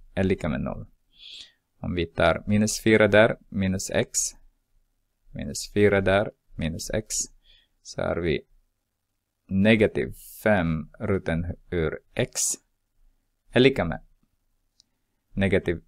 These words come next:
x minus fyra. Om jag kan multiplicera allting den här med negativ, så får jag att jag har fem roten ur x är lika med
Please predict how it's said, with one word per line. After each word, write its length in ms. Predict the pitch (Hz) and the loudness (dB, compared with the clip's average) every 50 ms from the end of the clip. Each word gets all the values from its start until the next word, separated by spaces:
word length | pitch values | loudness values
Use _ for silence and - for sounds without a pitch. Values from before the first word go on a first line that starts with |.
| - | -4
x 280 | - 135 151 147 - - - - - - - _ _ _ _ _ _ _ _ _ _ _ _ _ _ | -2 -2 -2 0 -2 -6 -4 -4 -4 -6 -8 _ _ _ _ _ _ _ _ _ _ _ _ _ _
minus 640 | - 95 87 76 76 71 - - - - - - _ _ _ _ _ _ _ _ _ - | -8 -8 -6 -6 -6 -8 -8 -8 -8 -10 -10 -10 _ _ _ _ _ _ _ _ _ -10
fyra. 360 | 90 87 90 - - - - _ _ _ - - _ _ _ _ _ _ - - - _ _ _ _ _ _ _ _ _ _ _ _ _ _ - | -8 -6 -6 -8 -8 -10 -14 _ _ _ -20 -20 _ _ _ _ _ _ -20 -20 -20 _ _ _ _ _ _ _ _ _ _ _ _ _ _ -4
Om 140 | 95 95 98 | -2 2 2
jag 180 | 104 98 - | 2 2 6
kan 320 | - 127 123 123 113 - _ _ _ | 8 8 8 8 4 -2 _ _ _
multiplicera 720 | - 107 107 107 113 - - 110 - - - 139 139 131 | 0 0 0 0 0 -2 -2 -2 -2 4 4 6 6 6
allting 460 | - - 107 107 - - 104 98 95 | 6 4 2 2 2 -2 -2 -2 0
den 140 | 85 90 92 | -2 -2 -2
här 180 | 92 90 - - | -2 -4 -4 -4
med 120 | 87 87 | -4 -2
negativ, 600 | 90 95 104 104 110 104 - - - - 104 117 _ _ _ _ _ | 0 0 2 2 2 2 2 -4 -4 -4 -6 -8 _ _ _ _ _
så 220 | - - - - | -20 -12 -12 -10
får 240 | - - 107 101 101 | -6 0 2 2 4
jag 260 | 92 87 82 85 - | 4 2 2 0 -2
att 140 | - 90 - | -8 -14 -12
jag 260 | - 90 90 92 98 92 | -8 -8 -8 -6 -6 -6
har 280 | 90 - - - - - _ _ _ _ - - - - - | -4 -4 -4 -6 -8 -12 _ _ _ _ -20 -20 -20 -8 -2
fem 480 | 131 123 113 104 92 85 80 - - - _ _ - - | 0 2 2 2 0 -2 -6 -8 -10 -12 _ _ -10 -8
roten 480 | 113 98 101 95 - 87 82 - - | -4 -2 -2 -2 -2 -6 -8 -8 -8
ur 300 | - 87 85 85 85 - - - - | -10 -8 -6 -6 -8 -8 -14 -12 -6
x 260 | 98 113 - - - - - - - | -6 -6 -6 -4 -8 -8 -8 -6 -4
är 80 | 107 113 | -2 -2
lika 240 | 113 113 - - | -2 -2 -4 -4
med 200 | - - 78 - | -4 -4 -6 -8